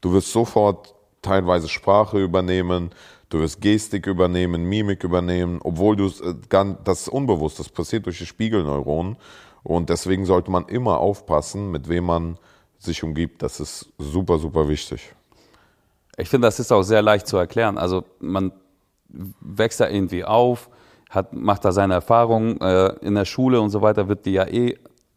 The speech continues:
Speaker 2: so ein bisschen die Sicht auf Dinge beigebracht, durch die Medien ja irgendwo auch so ein bisschen, ne?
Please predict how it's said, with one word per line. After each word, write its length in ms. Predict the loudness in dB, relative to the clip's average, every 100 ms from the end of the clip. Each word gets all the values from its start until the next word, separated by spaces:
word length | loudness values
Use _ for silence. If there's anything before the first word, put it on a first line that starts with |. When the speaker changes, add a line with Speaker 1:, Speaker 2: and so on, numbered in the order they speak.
| _ _
Speaker 2:
so 140 | -4 -2
ein 80 | 2
bisschen 400 | 2 2 -2 0
die 100 | -2
Sicht 340 | 0 0 -2 -18 _ _ _ -6
auf 320 | -6 -6 _
Dinge 240 | -2 0 0
beigebracht, 800 | 0 0 0 0 0 0 -4 -18 _ _ _
durch 160 | -4 0
die 100 | 0
Medien 380 | 2 2 2
ja 160 | 2 2
irgendwo 400 | 2 2 2 -2
auch 240 | -2 0 0
so 100 | 0
ein 120 | 0
bisschen, 280 | 0 0 0
ne? 180 | 0